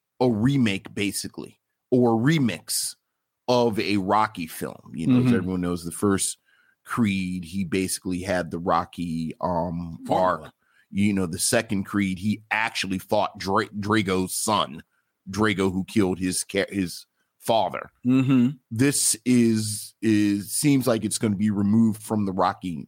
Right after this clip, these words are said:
Speaker 1: mythos, at all. So
Speaker 2: Yeah, 'cause Rocky's not even in it.
Speaker 1: Rocky's not even in it, and Sylvester Stallone has talked a little slick about it
Speaker 2: Mm-hmm.
Speaker 1: quietly. So I'm curious about that.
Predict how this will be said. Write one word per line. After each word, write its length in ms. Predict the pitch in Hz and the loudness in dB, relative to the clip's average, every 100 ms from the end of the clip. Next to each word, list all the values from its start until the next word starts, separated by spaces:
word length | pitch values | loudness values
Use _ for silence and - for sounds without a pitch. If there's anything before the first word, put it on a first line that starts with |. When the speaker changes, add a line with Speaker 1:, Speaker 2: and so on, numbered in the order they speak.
| - | -2
Speaker 1:
mythos, 600 | 101 101 - - - - _ _ _ _ - | 0 0 -4 -12 -14 -16 _ _ _ _ -4
at 140 | 98 | -2
all. 120 | 82 - - - | -4 -10 -16 -2
So 200 | 156 139 | 2 2
Speaker 2:
Yeah, 100 | 135 | 2
'cause 160 | 120 | 0
Rocky's 320 | 127 143 135 | 0 0 0
not 160 | 123 123 | 2 2
even 180 | 113 123 | 2 2
in 120 | 165 | 2
it. 140 | 208 - | -2 -2
Speaker 1:
Rocky's 420 | 113 110 117 110 | 0 0 0 0
not 200 | 113 107 | 0 0
even 260 | 107 107 104 | 0 0 0
in 140 | 104 | 0
it, 120 | 104 | 0
and 140 | 107 104 | 0 -2
Sylvester 400 | 98 117 - 101 | 0 -2 -2 -4
Stallone 440 | - 107 110 98 | -4 -2 0 0
has 160 | 92 - | -4 -2
talked 320 | 110 101 - | -2 -2 -2
a 40 | |
little 240 | 92 113 87 | -2 -2 -2
slick 340 | - 120 117 | -4 -4 -4
about 320 | 80 64 58 | -6 -6 -8
it 60 | - - | -14 0
Speaker 2:
Mm-hmm. 320 | 127 120 113 | 2 4 4
Speaker 1:
quietly. 400 | 110 101 69 - - - - | 4 2 0 -4 -12 -20 -16
So 400 | - - 147 135 - | -2 2 2 2 0
I'm 180 | 135 123 | 0 0
curious 480 | - 180 165 156 | 2 6 6 4
about 400 | 143 113 107 80 92 | 2 2 2 0 -4
that. 300 | 85 85 | -4 -4